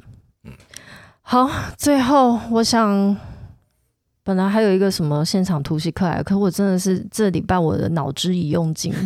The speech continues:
Speaker 2: <laughs> 我不让你们问。<laughs> 最重要的就是，我们希望我们的听众，还有我们的会展的所有的好朋友们，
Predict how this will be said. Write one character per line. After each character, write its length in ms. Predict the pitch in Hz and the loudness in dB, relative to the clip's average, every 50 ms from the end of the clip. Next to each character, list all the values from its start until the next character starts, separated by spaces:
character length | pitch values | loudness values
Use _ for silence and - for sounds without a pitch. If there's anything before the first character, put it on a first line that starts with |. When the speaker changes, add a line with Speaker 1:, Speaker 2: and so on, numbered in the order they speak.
| 208 - | -2 -2
Speaker 2:
<laughs> 240 | 381 - - 392 403 | -4 -4 -6 -6 -4
我 100 | 339 - | -2 -2
不 140 | 180 - 208 | 0 2 2
让 180 | 214 240 220 208 | 4 4 4 4
你 40 | 190 | 2
们 200 | 170 165 175 185 | 2 2 2 2
问。 180 | 196 202 190 165 | 4 4 4 4
<laughs> 1200 | 214 - - - - 403 453 480 - - 349 415 440 - 415 427 - - - - - - - - - | 2 0 -2 -2 2 2 4 4 4 2 2 0 2 2 0 0 0 0 -2 -2 -2 -4 -4 -2 2
最 160 | 381 403 415 | 4 4 6
重 160 | 415 427 403 | 6 6 6
要 160 | 392 381 370 | 6 4 4
的 180 | 359 339 311 302 | 6 4 4 4
就 180 | 240 311 320 311 | 2 2 0 0
是， 200 | 294 - 294 269 | 0 0 2 2
我 100 | 240 196 | 2 2
们 140 | 185 190 | 2 2
希 100 | 202 220 | 2 2
望 100 | 233 220 | 2 2
我 60 | 208 190 | 2 2
们 100 | 170 156 | 0 0
的 80 | 165 | -2
听 320 | 170 - - 208 190 185 190 | -4 -2 -2 0 0 0 0
众， 240 | 196 202 185 180 | 0 0 0 0
还 200 | 180 175 170 160 | 0 -2 -2 -2
有 120 | 160 165 160 | 0 0 0
我 100 | 147 - | 0 -2
们 220 | - - - - | -4 -4 -6 -6
的 360 | - - - - - - - | -6 -6 -6 -6 -6 -8 -8
会 200 | 190 - - 214 | -6 -4 -2 -2
展 240 | 180 - 180 - - - | -2 -2 -4 -6 -6 -6
的 480 | - 160 - - - - - - - - - - - - - - _ | -6 -6 -6 -6 -8 -8 -8 -8 -10 -10 -14 -18 -20 -20 -20 -20 _
所 180 | - - 170 | -8 -4 -2
有 120 | 170 165 170 | -2 -2 -2
的 160 | - 160 160 | -4 -6 -6
好 160 | - - 143 | -6 -8 -6
朋 180 | - - 170 160 | -4 -2 0 0
友 160 | 165 170 - | 0 -2 -2
们， 320 | - - - - - - | -4 -6 -8 -8 -10 -10